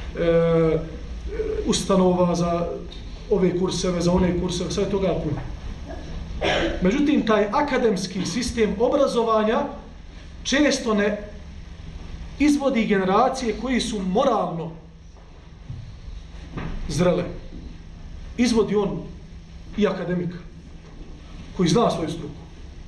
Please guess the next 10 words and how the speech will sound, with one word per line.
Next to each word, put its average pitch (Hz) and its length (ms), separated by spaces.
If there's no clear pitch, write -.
koji 151 120
zna 196 180
i 180 40
napraviti, - 520
pa 156 80
ga 151 100
odvede 196 240
i - 20
na 190 120
praksu. - 380